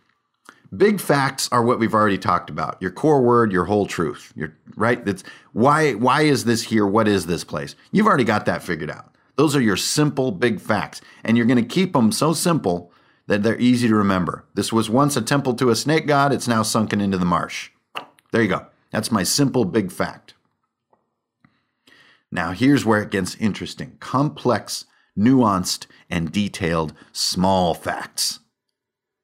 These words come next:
This is what it feels like when you reach out and touch the runes on the wall. If a player does that and wants to know what,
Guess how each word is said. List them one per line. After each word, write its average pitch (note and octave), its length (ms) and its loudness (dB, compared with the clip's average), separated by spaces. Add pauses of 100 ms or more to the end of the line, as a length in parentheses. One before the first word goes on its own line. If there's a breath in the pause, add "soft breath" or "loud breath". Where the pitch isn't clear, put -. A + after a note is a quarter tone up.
(840)
This D#3+ 280 2
is A#2 300 2 (200 loud breath)
what C3 240 2
it E3+ 120 0
feels B2+ 480 2
like E2+ 320 -2
when G2 140 2
you G#2+ 160 4
reach B2 340 2
out G#2 300 2
and F2+ 240 -2
touch - 440 -4
the A2 120 0
runes F#2+ 720 2
on F#2 180 0
the F2 80 0
wall. D#2+ 540 -4 (1200)
If A2+ 160 -4
a A#2 60 0
player D#3+ 400 2
does B2 360 0
that F#2+ 220 0
and G2 160 0
wants A#2+ 240 0
to A#2 120 -2
know A#2 200 4
what, G#2 360 0